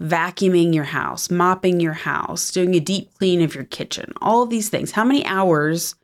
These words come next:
is that taking you? Versus you being able to redeploy those hours if you do it maybe every other week or once a month, depending on what it is, instead of every week, the cleaning activity or the domestic task.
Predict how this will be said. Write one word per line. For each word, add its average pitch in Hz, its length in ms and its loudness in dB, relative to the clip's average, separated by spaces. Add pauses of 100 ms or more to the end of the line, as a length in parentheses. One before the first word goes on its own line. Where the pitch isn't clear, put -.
(640)
is 170 120 2
that 165 160 0
taking 131 420 -4
you? - 260 -10 (340)
Versus 202 600 4
you 190 260 0
being 214 240 4
able 180 200 2
to 180 100 -4
redeploy 202 760 0
those 160 220 2
hours 143 640 -2 (260)
if 160 220 0
you 165 140 2
do 156 220 2
it 151 120 2
maybe 147 560 0 (260)
every 160 360 0
other 160 280 2
week 123 380 -8 (100)
or 190 160 0
once 165 320 2
a 175 60 2
month, 147 380 2
depending 139 420 -4
on 135 180 -4
what 135 140 -6
it 127 100 -8
is, 123 280 -6
instead 156 340 -2
of 143 140 -2
every 135 320 -6
week, 160 360 -4
the 156 80 -6
cleaning 156 460 0
activity 226 640 0 (760)
or 185 80 2
the 160 100 2
domestic 156 480 -2
task. 208 380 0